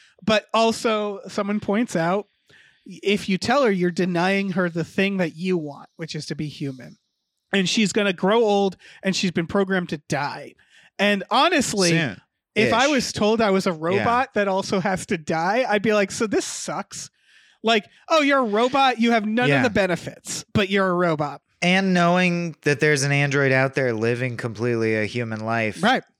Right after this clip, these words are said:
Speaker 2: sort of gives you hope. Like, it's aspirational that she exists.
Speaker 1: Yes.
Speaker 2: Why would you destroy
Speaker 1: Right.
Speaker 2: that?
Speaker 1: But I would also, it, yeah, I would, if I was,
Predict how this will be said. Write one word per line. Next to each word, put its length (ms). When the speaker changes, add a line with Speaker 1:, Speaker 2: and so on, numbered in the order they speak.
Speaker 2:
sort 300
of 100
gives 220
you 160
hope. 440
Like, 240
it's 120
aspirational 840
that 140
she 180
exists. 320
Speaker 1:
Yes. 460
Speaker 2:
Why 240
would 160
you 100
destroy 380
Speaker 1:
Right. 240
Speaker 2:
that? 100
Speaker 1:
But 120
I 120
would 120
also, 340
it, 220
yeah, 320
I 180
would, 200
if 140
I 120
was, 220